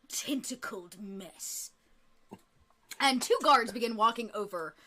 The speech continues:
towards Gerdurgit. Uh, they don't have weapons drawn. They're, they look to be reaching to, uh,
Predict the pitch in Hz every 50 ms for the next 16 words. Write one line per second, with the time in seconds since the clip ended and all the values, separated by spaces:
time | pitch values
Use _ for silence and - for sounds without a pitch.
0 | - - - _ - 277 277 247 233 226 - - 220 202 202 202 185 165 - -
1 | - - - - 240 240 233 277 - 415 339 392 466 285 247 262 247 240 294 269
2 | 262 247 277 269 269 277 285 262 233 226 220 208 202 233 226 247 269 254 - 220
3 | 254 233 208 196 185 202 240 220 - 247 214 214 - 226 196 180 180 175 _ _
4 | _ 208 196 190 170 165